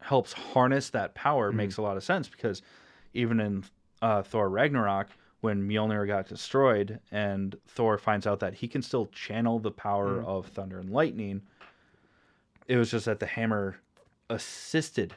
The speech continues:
Speaker 2: Yeah.
Speaker 1: it. So
Speaker 2: Yeah.
Speaker 1: that, that works really well with that theory of
Speaker 2: Yeah.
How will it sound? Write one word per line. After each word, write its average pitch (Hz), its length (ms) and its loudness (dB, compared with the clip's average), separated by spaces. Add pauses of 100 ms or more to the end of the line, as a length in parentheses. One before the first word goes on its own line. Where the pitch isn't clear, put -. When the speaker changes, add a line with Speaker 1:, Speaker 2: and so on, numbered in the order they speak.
(120)
Speaker 2:
Yeah. 120 220 0
Speaker 1:
it. 101 240 -2
So 123 220 4
Speaker 2:
Yeah. 113 60 6
Speaker 1:
that, 120 340 4
that 120 200 4
works 135 280 2
really 120 240 2
well 110 260 4
with 104 160 -2
that 92 240 -4
theory 147 460 -2
of 101 140 2
Speaker 2:
Yeah. 120 160 0